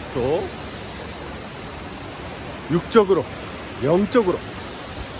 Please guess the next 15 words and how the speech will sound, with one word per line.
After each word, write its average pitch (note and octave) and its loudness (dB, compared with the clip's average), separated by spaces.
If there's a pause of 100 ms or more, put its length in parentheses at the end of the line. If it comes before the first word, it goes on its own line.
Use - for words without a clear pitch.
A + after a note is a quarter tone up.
(720)
우리 D#3+ 4
육신뿐만이 F#3+ 4
아니고 D#3+ 6 (1000)
이 B2 4
정신과 C3+ 4
마음, A#2 4 (300)
그죠? D#3 2 (640)
눈에 C3+ 4
보이지 C3+ 6
않는 D3+ 6
부분, C3+ 4 (560)
이런 D3+ 6
것들이 D3 0
다 - -2
건강해지는, D#3+ 4